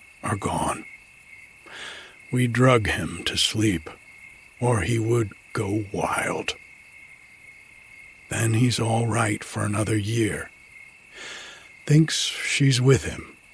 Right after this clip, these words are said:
till the last three or four days come round. Then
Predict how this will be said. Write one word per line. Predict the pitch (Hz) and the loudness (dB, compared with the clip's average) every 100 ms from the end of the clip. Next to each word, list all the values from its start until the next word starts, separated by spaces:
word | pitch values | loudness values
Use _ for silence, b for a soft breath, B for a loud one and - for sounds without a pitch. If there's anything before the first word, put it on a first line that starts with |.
| - | -10
till | 104 | -8
the | 98 110 | -4 -2
last | 113 113 104 - | 2 2 0 -4
three | - 113 120 | -4 -2 0
or | 123 | 0
four | - 131 131 | -2 0 2
days | 123 104 87 - | 4 2 0 -2
come | - 92 82 | -2 -4 -4
round. | 78 78 - - - - - - - - - - - - - - | -4 -4 -6 -10 -14 -20 -20 -20 -20 -20 -20 -20 -20 -20 -20 -10
Then | 104 98 113 107 | -4 0 2 0